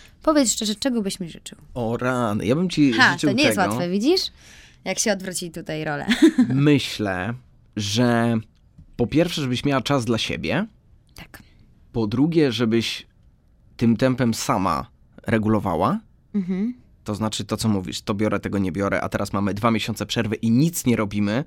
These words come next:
Speaker 1: Mhm.
Speaker 2: bo ja mam dwadzieścia jeden lat
Speaker 1: Mhm.
Speaker 2: i czasami chcę pospać do dwunastej.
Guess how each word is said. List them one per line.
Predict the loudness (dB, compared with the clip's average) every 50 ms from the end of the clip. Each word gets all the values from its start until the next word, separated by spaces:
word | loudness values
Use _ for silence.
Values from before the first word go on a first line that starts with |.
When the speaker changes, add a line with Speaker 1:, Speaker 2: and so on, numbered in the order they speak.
| -8 -10
Speaker 1:
Mhm. | -8 -6 -6 -6 -4 -4
Speaker 2:
bo | -2 -2
ja | 0
mam | 0 -2 -4
dwadzieścia | -4 -4 -4 -2 -2 -2 -2 -2 0 0
jeden | 0 0 0 0 2
lat | 2 2 0 0 -2 -8 -18 _ _ -12 -10
Speaker 1:
Mhm. | -8 -6 -6 -6 -8 -8 -12 -14 -12 -10
Speaker 2:
i | -8
czasami | -6 -6 -4 -2 0 0 0
chcę | -2 -2 -2 -2 -2
pospać | -2 -2 -4 -4 -4 -4 -2 -2
do | -2 -2 -2
dwunastej. | -2 -2 -2 0 0 -2 -2 -6 -8 -8 -8 -8 -8 -12